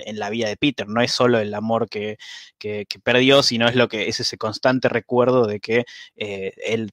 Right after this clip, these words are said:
puede ser mejor y tiene que ser mejor y tiene que hacer lo que Spider-Man tiene que hacer. Eh, así que es una lástima que hayamos perdido ese momento, eh, fantástico de la historia de Spider-Man en, en un final de la película que no hubiera cambiado,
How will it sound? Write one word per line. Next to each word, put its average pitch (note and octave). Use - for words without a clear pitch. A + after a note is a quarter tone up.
puede B2
ser A2
mejor A2+
y A2+
tiene A2
que -
ser A2
mejor A#2
y A#2
tiene G2+
que G2
hacer A2
lo G#2+
que G2+
Spider-Man G#2
tiene G#2+
que -
hacer. B2
Eh, G#2+
así -
que C3
es -
una A#2
lástima G#2+
que G2
hayamos A2
perdido A2
ese G#2
momento, G#2+
eh, F#2+
fantástico A2+
de G2+
la G2
historia G#2+
de G2
Spider-Man G2+
en, F#2
en C3
un C#3
final C3
de C3
la B2
película A#2+
que G2+
no A2+
hubiera G#2+
cambiado, G#2